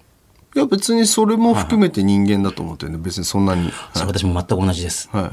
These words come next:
Speaker 1: い。
Speaker 2: だって私もほら、会社、あの、辞める時に、
Speaker 1: うん。
Speaker 2: 一気に変わる方と、全然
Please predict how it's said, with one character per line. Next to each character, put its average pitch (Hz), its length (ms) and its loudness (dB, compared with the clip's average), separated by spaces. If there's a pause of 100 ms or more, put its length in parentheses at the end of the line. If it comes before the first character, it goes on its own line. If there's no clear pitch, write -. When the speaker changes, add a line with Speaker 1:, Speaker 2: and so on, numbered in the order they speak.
Speaker 1:
い。 107 40 -8
Speaker 2:
だ 110 60 -2
っ - 20 -6
て 98 80 -6
私 113 160 -6
も 117 80 -2
ほ 110 60 -4
ら、 87 80 -6
会 107 200 -4
社、 101 460 -2
あ 92 100 -10
の、 92 80 -6
辞 95 80 -2
め 107 140 0
る 107 80 -4
時 92 240 -6
に、 90 220 -4
Speaker 1:
う - 20 -6
ん。 98 160 -14 (140)
Speaker 2:
一 202 260 -4
気 185 180 4
に 131 260 4
変 101 140 -4
わ 98 80 -4
る 95 80 -8
方 95 240 -10
と、 92 300 -6
全 - 240 -6
然 175 200 0